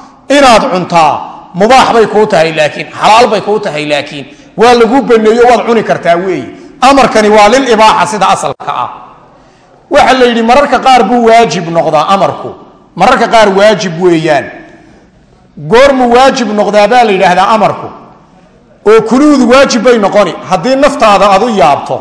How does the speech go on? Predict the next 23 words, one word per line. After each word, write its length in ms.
oo 260
cunta 360
intaad 360
soontay 600
ama 220
aad 180
cuntadii 420
iska 260
xidhay, 540
ayaad 380
sakaraaday 760
oo 80
haddaad 400
wax 180
cuni 180
weydo 340
waad 180
dhimanaysaaba. 760
Waa 160
la 160
hubaa 180
inaad 200
dhimanayso. 460